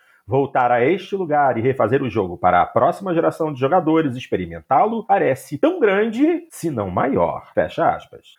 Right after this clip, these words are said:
Continuando, eh, colaborar com a Fool's Theory no projeto é tão empolgante quanto algumas das pessoas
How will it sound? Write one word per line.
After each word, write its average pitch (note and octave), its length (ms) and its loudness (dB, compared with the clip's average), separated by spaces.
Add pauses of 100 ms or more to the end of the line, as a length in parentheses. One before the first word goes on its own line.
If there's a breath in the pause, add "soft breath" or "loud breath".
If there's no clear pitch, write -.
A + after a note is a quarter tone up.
(320 soft breath)
Continuando, G3+ 800 0
eh, C3+ 500 2
colaborar G#3 640 0
com C#3+ 120 0
a A#2+ 100 2
Fool's B2 340 -4
Theory B2 400 0
no A#2+ 140 -6
projeto F3+ 380 0
é - 40 -2
tão D4+ 200 0
empolgante G#3 440 -2
quanto F3+ 280 -4
algumas D#3+ 320 -2
das E3 160 2
pessoas D#3 600 -2